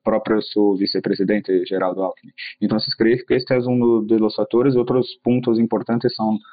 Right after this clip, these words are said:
la gestión de la pandemia, los ataques a la democracia y también la movilización que, que el Partido de los Trabajadores consigue hacer con sus militantes, con su militancia, con, con la población en general.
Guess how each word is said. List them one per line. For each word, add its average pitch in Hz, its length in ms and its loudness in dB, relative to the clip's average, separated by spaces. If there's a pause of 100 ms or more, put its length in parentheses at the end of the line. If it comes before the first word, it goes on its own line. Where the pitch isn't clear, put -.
(180)
la 113 80 0
gestión 110 280 -2
de 95 240 0
la 104 160 2
pandemia, 123 520 0
los 104 180 2
ataques 101 380 0
a 98 60 2
la 95 120 2
democracia 110 680 -2 (260)
y - 100 2
también 123 360 0
la 135 80 2
movilización 139 800 2
que, 113 520 2 (140)
que - 100 0
el 110 120 2
Partido 120 340 0
de 113 100 2
los 110 140 2
Trabajadores 110 640 0
consigue 117 460 0
hacer 117 400 0
con 113 580 0 (160)
sus - 140 -6
militantes, 120 760 2
con 104 140 -4
su - 100 -4
militancia, 104 420 0
con, 104 280 0
con 107 220 -2
la 104 80 2
población 107 580 0
en 104 80 0
general. 107 520 0